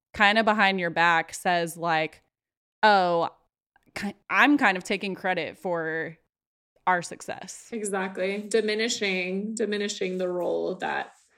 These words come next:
Speaker 2: the players, he,
Speaker 1: Yeah.
Speaker 2: it was almost like he was saying the players are interchangeable. As long as the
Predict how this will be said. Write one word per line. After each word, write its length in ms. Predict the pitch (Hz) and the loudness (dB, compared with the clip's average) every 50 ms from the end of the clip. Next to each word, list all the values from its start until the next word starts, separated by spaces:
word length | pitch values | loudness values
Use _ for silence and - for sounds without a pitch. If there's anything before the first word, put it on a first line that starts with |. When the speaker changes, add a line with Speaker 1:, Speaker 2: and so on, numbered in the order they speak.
| _ _ _ _ _ - | _ _ _ _ _ -2
Speaker 2:
the 80 | 208 | -2
players, 720 | 196 196 - - 196 185 175 170 165 156 175 180 185 - | -2 -2 -2 0 0 0 0 0 0 0 -2 -2 -4 -8
he, 400 | - - - 254 254 233 - - - - | -10 -6 -2 -2 0 -2 -2 -4 -8 -6
Speaker 1:
Yeah. 340 | 196 185 143 - - 73 - | -4 -2 -2 -2 -4 -2 0
Speaker 2:
it 140 | 247 269 269 | 0 0 2
was 160 | 285 302 277 | 0 0 0
almost 300 | 277 254 262 302 320 311 320 | 0 -2 -2 -2 -2 -2 -2
like 120 | 269 247 | -2 -2
he 180 | 254 - 262 240 | -2 -2 0 2
was 260 | 226 214 220 - - | 2 2 2 0 -2
saying 640 | - 208 202 202 196 196 190 190 190 190 190 - - | -4 -2 -2 -2 -2 -2 -2 -2 -2 -4 -6 -6 -6
the 120 | - 196 | -6 -6
players 580 | 196 - - 214 214 208 196 190 190 190 185 190 | -4 -2 -2 0 0 2 0 0 -2 -4 -4 -6
are 460 | - - 185 185 180 180 180 180 180 | -8 -6 -4 -4 -4 -4 -4 -4 -4
interchangeable. 1080 | - - 208 190 190 185 180 - 196 190 185 196 208 180 - - 135 135 - 196 202 - - | -4 -4 -4 -4 -4 -6 -6 -6 -6 -6 -6 -6 -6 -6 -6 -6 -6 -6 -6 -6 -8 -8 -6
As 160 | 196 196 190 | -6 -4 -4
long 240 | 202 202 202 202 202 | -4 -4 -4 -4 -4
as 220 | 202 196 202 208 | -4 -6 -8 -8
the 560 | 208 196 190 190 185 185 185 185 185 190 190 | -6 -4 -2 -2 0 0 -2 -2 -4 -6 -10